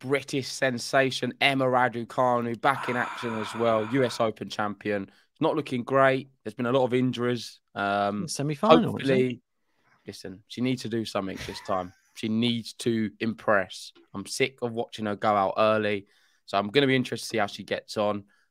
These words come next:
Speaker 1: Iga, of course, will be favourite going into it, but you never know. There's always a Hadid Maya around the corner.
Speaker 2: Ooh. Yeah,
Speaker 1: I
Speaker 2: there
Speaker 1: don't
Speaker 2: is
Speaker 1: know if she's
Speaker 2: always
Speaker 1: in
Speaker 2: a
Speaker 1: this draw either, but I'm
Speaker 2: Yeah, I think she
Speaker 1: assuming
Speaker 2: is. <laughs> That's
Speaker 1: she's,
Speaker 2: a good
Speaker 1: listen,
Speaker 2: shout.
Speaker 1: she's always
Speaker 2: I
Speaker 1: playing, and she's
Speaker 2: She
Speaker 1: just
Speaker 2: is.
Speaker 1: super dangerous.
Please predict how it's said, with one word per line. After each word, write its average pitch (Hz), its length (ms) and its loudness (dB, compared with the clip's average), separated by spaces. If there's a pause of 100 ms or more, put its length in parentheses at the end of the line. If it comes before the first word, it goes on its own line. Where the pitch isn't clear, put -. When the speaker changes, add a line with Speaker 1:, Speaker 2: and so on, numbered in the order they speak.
(180)
Speaker 1:
Iga, 147 460 8
of 127 100 -2
course, 127 300 0
will 127 80 0
be 107 100 -4
favourite 120 560 0
going 113 300 2
into 117 360 -2
it, 113 180 2 (560)
but - 100 -16
you 127 80 -4
never 135 260 -2
know. 131 220 6
There's 113 160 2
always 147 240 6
a 135 40 0
Hadid 131 420 0
Maya 123 320 4
around 117 260 4
the 107 60 -4
corner. 104 500 0 (140)
Speaker 2:
Ooh. 117 600 -10 (920)
Yeah, 87 80 -10
Speaker 1:
I 82 40 -10
Speaker 2:
there 98 160 0
Speaker 1:
don't 123 100 4
Speaker 2:
is - 60 2
Speaker 1:
know - 0 -
if - 0 -
she's - 80 2
Speaker 2:
always 98 140 4
Speaker 1:
in 127 60 4
Speaker 2:
a - 40 6
Speaker 1:
this 107 120 0
draw 113 340 2
either, 104 240 0
but 98 260 0
I'm 104 100 2
Speaker 2:
Yeah, 120 100 12
I 131 40 12
think 165 220 8
she 143 160 8
Speaker 1:
assuming 139 80 12
Speaker 2:
is. 139 260 6
<laughs> - 340 10
That's 233 220 10
Speaker 1:
she's, 196 120 8
Speaker 2:
a 190 80 2
good 165 120 4
Speaker 1:
listen, 131 220 4
Speaker 2:
shout. 120 80 6
Speaker 1:
she's 147 120 2
always 147 320 10
Speaker 2:
I 127 40 6
Speaker 1:
playing, 127 320 8
and 113 120 -2
she's 120 140 -4
Speaker 2:
She 143 100 4
Speaker 1:
just 160 200 6
Speaker 2:
is. 123 160 0
Speaker 1:
super 113 180 0
dangerous. 101 520 -4